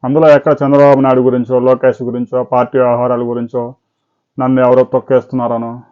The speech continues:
అనే వ్యవహారం ఎక్కడా లేదు. సినిమాకి హైప్ తీసుకురావాలని సహజంగా ఈ ప్రీ ఈవెంట్లు అవి ఇవి పెడతా ఉంటారు. ఎందుకంటే వందల కోట్లు ఖర్చు చేసి సినిమాలు చేస్తూ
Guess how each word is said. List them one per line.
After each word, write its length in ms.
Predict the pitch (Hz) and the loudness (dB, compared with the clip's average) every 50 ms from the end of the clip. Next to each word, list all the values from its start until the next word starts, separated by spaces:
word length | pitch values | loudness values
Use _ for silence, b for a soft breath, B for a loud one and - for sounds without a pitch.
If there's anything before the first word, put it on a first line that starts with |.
| _ _ | _ _
అనే 140 | 165 143 147 | -8 -6 -4
వ్యవహారం 440 | 143 139 135 135 127 147 151 151 139 | -4 -2 -2 -4 -4 -4 -4 -2 -4
ఎక్కడా 240 | 131 - 165 156 139 | -4 -4 -4 -4 -2
లేదు. 360 | 113 120 135 151 143 202 196 - _ _ _ _ _ _ _ _ _ _ _ _ _ _ _ _ _ _ _ _ _ _ _ - | -2 0 0 0 0 -2 -4 -10 _ _ _ _ _ _ _ _ _ _ _ _ _ _ _ _ _ _ _ _ _ _ _ -6
సినిమాకి 460 | 156 151 156 170 170 165 165 151 156 139 131 | -4 -2 0 2 2 4 2 2 0 0 0
హైప్ 200 | 139 143 139 - - | 2 0 0 0 -2
తీసుకురావాలని 720 | 151 139 - 143 135 131 131 131 131 127 127 135 143 127 120 117 127 147 175 _ _ _ _ _ _ | -2 -2 -2 -2 -2 0 2 2 2 0 0 -2 -2 -4 -6 -8 -10 -14 -16 _ _ _ _ _ _
సహజంగా 380 | 131 127 127 123 123 123 127 131 127 127 | -6 -4 -4 -4 -4 -4 -2 -2 -2 -2
ఈ 40 | 123 120 - - | -2 -4 -4 -2
ప్రీ 140 | 127 131 135 131 131 127 127 | 0 0 2 2 2 2 0
ఈవెంట్లు 360 | 123 123 120 117 104 123 123 120 | 0 -2 -4 -6 -4 -4 -2 -2
అవి 120 | 117 120 120 117 | -2 -2 -4 -4
ఇవి 160 | 117 120 117 110 120 | -4 -6 -6 -6 -8
పెడతా 220 | 117 110 - 117 110 104 | -10 -8 -10 -12 -12 -12
ఉంటారు. 240 | 101 101 98 - _ _ _ _ _ _ _ _ _ _ _ - | -14 -16 -20 -20 _ _ _ _ _ _ _ _ _ _ _ -10
ఎందుకంటే 280 | 123 123 127 139 143 151 135 127 | -8 -6 -4 -4 -4 -2 0 0
వందల 220 | 127 135 143 147 147 143 | 0 0 0 0 0 0
కోట్లు 240 | 147 139 131 131 123 127 | 0 0 0 -2 -2 -4
ఖర్చు 180 | 127 120 127 - | -4 -6 -4 -4
చేసి 220 | 135 123 - 143 120 - | -4 -4 -4 -6 -10 -8
సినిమాలు 340 | 131 127 123 123 120 117 107 - - _ _ _ _ - | -6 -4 -4 -2 -4 -4 -6 -8 -12 _ _ _ _ -8
చేస్తూ 280 | 123 123 117 - - | -8 -8 -8 -8 -10